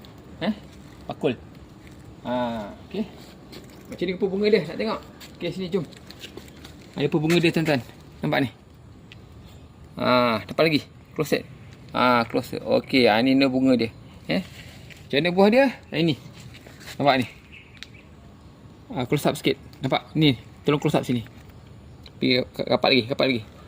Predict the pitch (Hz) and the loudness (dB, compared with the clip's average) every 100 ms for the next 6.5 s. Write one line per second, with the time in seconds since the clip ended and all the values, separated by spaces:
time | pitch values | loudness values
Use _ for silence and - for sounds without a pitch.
0 | - - - - - - - 123 104 101 | -20 -20 -20 -18 -12 -10 0 4 4 2
1 | - - - - - 98 104 95 113 143 | -8 -20 -20 -18 -6 -2 0 0 -4 -8
2 | - - - 110 - - - - - - | -18 -12 -2 -2 -4 -16 -20 -20 -20 -6
3 | - 143 185 175 143 135 143 165 233 233 | 0 2 2 2 4 4 6 6 4 0
4 | - - - - - - - - - - | -8 -20 -20 -20 -20 -20 -20 -20 -16 -2
5 | 127 110 101 - - - 117 123 131 - | 0 0 -2 -8 -10 -4 -2 0 -2 -4
6 | - - - - - | -8 -10 -18 -4 -4